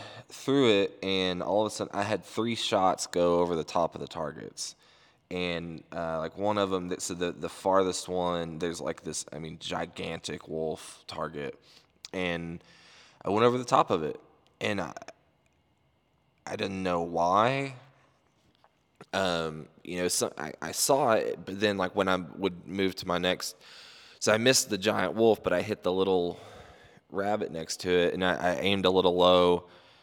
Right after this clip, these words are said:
but ke-, but kept my same wind call and got it. And, you know, I, I, I, I saw it, and I don't know, I was just, it was something I wanted to keep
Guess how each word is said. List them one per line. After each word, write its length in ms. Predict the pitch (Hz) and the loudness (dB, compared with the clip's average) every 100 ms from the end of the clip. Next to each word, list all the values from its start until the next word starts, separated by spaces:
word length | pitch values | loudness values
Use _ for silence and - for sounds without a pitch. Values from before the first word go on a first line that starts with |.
| _ - | _ -6
but 160 | 90 | -6
ke-, 180 | - - - | -6 -8 -8
but 260 | 90 78 - _ _ _ _ - | -6 -6 -8 _ _ _ _ -4
kept 200 | 107 73 | -2 0
my 120 | 87 | -4
same 280 | - 90 87 | -2 -2 0
wind 180 | 110 110 | -2 0
call 460 | 90 90 87 - - - - - - _ _ _ | 2 4 2 0 -12 -20 -20 -20 -20 _ _ _
and 180 | - 107 | -4 4
got 280 | 104 110 113 | 8 10 10
it. 200 | 98 - - - - _ _ - - | 8 4 -6 -18 -20 _ _ -20 -2
And, 520 | 110 110 104 95 90 95 - - - - - - - - _ - | 4 6 6 2 0 -4 -8 -10 -12 -14 -16 -18 -20 -20 _ -4
you 100 | 107 | 2
know, 180 | 104 90 | 4 6
I, 200 | 101 - - | 4 2 -8
I, 380 | - - 87 101 - | -8 -8 -4 -4 -2
I, 220 | 95 73 62 - | -4 -4 -10 -8
I 120 | 92 | 0
saw 420 | - 156 160 151 | 2 6 8 8
it, 80 | - | 6
and 340 | 107 95 87 - _ _ _ _ _ _ _ _ _ _ _ - - - | 0 -2 -6 -10 _ _ _ _ _ _ _ _ _ _ _ -16 -16 2
I 80 | 113 | 4
don't 100 | 117 | 6
know, 140 | 104 | 8
I 120 | 92 95 | 8 6
was 120 | 95 | 4
just, 200 | 92 - | 2 2
it 220 | 71 101 | 0 0
was 120 | 101 | 2
something 240 | 120 123 117 | 4 4 6
I 40 | |
wanted 220 | 110 107 | 6 6
to 60 | 95 | 2
keep 320 | - 110 104 | 0 -4 -4